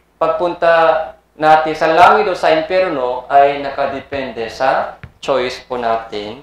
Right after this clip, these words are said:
sa lupa. Kaya sabi po nila, yung Bible, yung buhay natin ay B, saka D, C, D. Okay?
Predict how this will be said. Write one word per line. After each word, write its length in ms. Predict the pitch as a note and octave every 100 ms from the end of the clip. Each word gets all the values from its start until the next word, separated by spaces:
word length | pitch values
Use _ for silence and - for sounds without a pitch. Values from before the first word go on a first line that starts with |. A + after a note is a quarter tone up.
| D3+
sa 240 | - G#2+ G2
lupa. 480 | F#2+ _ A2 - _ _ _ _ _ _
Kaya 560 | D#3 E3 E3 D#3 - - _ _
sabi 400 | _ D#3 C#3+ C#3+ -
po 80 | D3
nila, 640 | C#3+ C#3+ C#3+ E3+ - - _ _ _ _ _ _ _ _ _ _ _ _
yung 320 | B2+ C#3+ D3
Bible, 480 | D3 E3+ - - -
yung 400 | D#3 D#3+ E3 D#3 - -
buhay 480 | C#3+ G#3 G3+ F#3 E3
natin 560 | D#3 D3+ C#3+ B2+ D#3
ay 400 | - C3+ C#3 B2+
B, 80 | D#3 E3 F#3 A3+ B3+ _ _ _ _ -
saka 320 | - C#3 A#2+
D, 400 | C#3+ E3 F#3+ G#3+ _ _
C, 480 | - - E3 D#3 G#3 - _ A2+
D. 320 | A2 C#3 G#2 - _ _ _ _
Okay? 240 | A2 C3